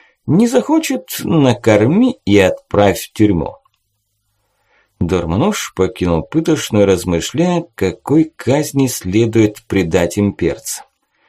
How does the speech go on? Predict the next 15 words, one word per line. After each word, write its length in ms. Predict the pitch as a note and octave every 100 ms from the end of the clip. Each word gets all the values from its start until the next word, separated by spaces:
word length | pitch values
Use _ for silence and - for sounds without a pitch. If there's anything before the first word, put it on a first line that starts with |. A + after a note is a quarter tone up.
| _ _ _ _
Она 380 | - C#2+ A#2+ G3+
должна 680 | E3 B2+ A#2 F2+ G#2+ D3+ D3
быть 520 | B2 B2+ - - -
необычайной, 1600 | F#2+ G#2+ A2 G2+ E2+ F#2+ - - A2+ A#2+ G2+ F2 D2+ C2+ C2 - _ _ _ _ _
запоминающейся, 1700 | D2+ D2+ G#2 F#2 - E2 D#2 D#2 G#2 G#2 E2 - - - - C#2+ C#2 _ _ _ _
чтобы 560 | - - - - - C#3
даже 300 | D#3+ C#3+ D3
в 40 |
столице 800 | - - - E3+ F#3 G2+ - F2+
обратили 540 | F2 F2+ E2+ - F2+ E2+
внимание. 640 | E2 F#2+ F#2+ D#2+ D#2+ D2+ - _ _ _ _ _ _ _
Серьёзное 920 | - - A2 G3+ A3 F3 D#3+ D#3 G3 A3
дело. 520 | D#3+ F#2+ F2+ E2+ D2 - _ _ -
Братьев 840 | D#2+ D#2 E2+ F#2+ G#2 - D#3 B2 -
трудно 460 | B2+ G#2+ G2 C3